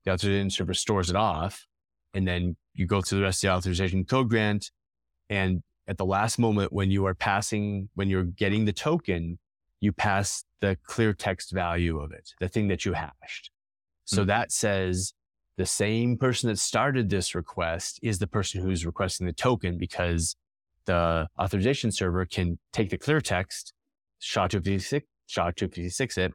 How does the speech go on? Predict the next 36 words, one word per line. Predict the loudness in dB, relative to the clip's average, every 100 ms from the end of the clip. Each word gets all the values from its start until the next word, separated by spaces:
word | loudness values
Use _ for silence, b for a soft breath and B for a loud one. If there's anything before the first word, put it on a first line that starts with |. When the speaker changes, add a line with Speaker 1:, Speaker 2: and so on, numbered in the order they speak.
| _ -6
Speaker 1:
and | -4 -2
then | -4
see | 0 0
that | 0 0
that | -2 0
value | 2 4 2 2
matches | 0 0 0 -2 0
what | -2
it | -2 -4
was, | -4 -4 -6 -2
um, | 0 0
what | 0
it |
saw | 0 0 -2
beforehand. | -6 -8 -8 -6 -12 -16 _ _ -6
Speaker 2:
Gotcha. | -2 2 2
Speaker 1:
So | 0 -4 _ _ 0
that's, | 2 0 -6 0
that's | 0 0
Pixie | -6 -2 2
in | 2 2 0 0
a, |
in | 0
a, | 2 0 -2
a | 0 2
nutshell. | 2 2 2 2 0 _ _ _ -2
To | 4
your | 6 6
point, | 2 0 0 -2 -6 -18 _ _ _ _ -2
lots | 2 2 2
of | 0
times | 2 2 2 0 0
you'll, | 2 2 2 _ _ -2
you, | 2 4 4
you | 2 2
will | 2 2